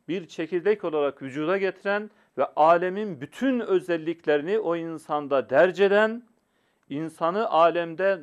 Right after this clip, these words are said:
nakş-ı azam suretinde ya-, yaratan, şefkatini en azam derecede tecelli ettirdiği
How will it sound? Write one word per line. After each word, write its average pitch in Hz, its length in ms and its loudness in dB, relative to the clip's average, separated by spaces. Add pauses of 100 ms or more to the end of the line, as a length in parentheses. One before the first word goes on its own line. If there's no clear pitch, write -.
nakş-ı 220 440 -2
azam 175 440 2
suretinde 156 600 -4
ya-, 143 200 0 (380)
yaratan, 156 600 -2 (440)
şefkatini 196 840 -2
en 254 340 2
azam 208 680 2
derecede 175 460 -2
tecelli 190 560 0
ettirdiği 202 600 -2